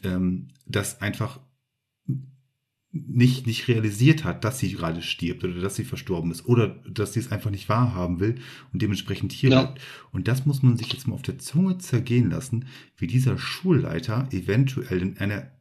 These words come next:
Speaker 1: für uns ja heute nicht mehr nachvollziehbaren Situation,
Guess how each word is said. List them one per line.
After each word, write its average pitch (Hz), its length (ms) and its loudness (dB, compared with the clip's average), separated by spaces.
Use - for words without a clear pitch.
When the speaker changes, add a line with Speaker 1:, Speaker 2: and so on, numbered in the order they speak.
Speaker 1:
für - 180 -6
uns 127 300 6
ja 98 200 2
heute 110 280 0
nicht 101 180 -4
mehr 92 100 0
nachvollziehbaren 95 680 -2
Situation, 90 680 -2